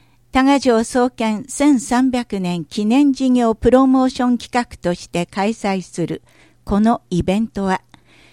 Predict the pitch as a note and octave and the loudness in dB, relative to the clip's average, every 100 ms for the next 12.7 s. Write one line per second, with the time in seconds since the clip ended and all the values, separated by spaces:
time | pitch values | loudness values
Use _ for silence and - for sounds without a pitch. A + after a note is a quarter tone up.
0 | _ _ - C#4+ C#4+ B3 A3 G#3 A3 - | _ _ -6 0 4 4 2 0 -2 -4
1 | G#3 G3+ G3 - _ _ C4 C4 D4+ C#4 | -4 -2 -4 -8 _ _ 0 4 2 2
2 | A#3 G#3+ G#3 G#3+ A3 C#4 - C4 C4 - | 2 2 0 0 2 0 2 2 2 -2
3 | - C4+ B3+ A#3 B3+ B3 - - A#3 A#3 | -2 0 0 0 -2 -2 -4 -4 -4 -2
4 | A3 G3+ F#3+ F3+ - _ _ _ - - | -2 -2 -4 -6 -12 _ _ _ -10 -6
5 | E4+ E4 D4 C4 A#3+ B3+ C#4+ A#3+ A3+ G#3+ | -2 2 4 4 4 2 0 -2 0 0
6 | G#3 G3+ - _ _ A#3 E4+ E4 C4 A3 | -2 -4 -6 _ _ 0 0 0 -2 -2
7 | G3+ F#3+ F#3+ A#3 C#4 - A3+ G#3 - - | -2 -2 0 2 2 0 0 0 -6 -4
8 | B3 D#4 - F#4 - A#3 G3 - G3+ F3+ | -4 -2 -4 -8 -4 -4 -4 -4 -4 -4
9 | G3 F#3+ F#3+ - F3+ - _ _ _ _ | -4 -4 -6 -8 -14 -14 _ _ _ _
10 | _ - C4 D4 C#4+ D4 C#4+ C4 A#3 - | _ 2 6 6 6 4 2 2 2 -2
11 | A3 G3 G3+ G#3 D4+ D#4+ C4+ C4+ B3 A3+ | -2 0 2 4 4 2 0 2 0 -2
12 | A3 _ G#3+ G#3+ G#3+ - - | -6 _ -6 -6 -6 -10 -12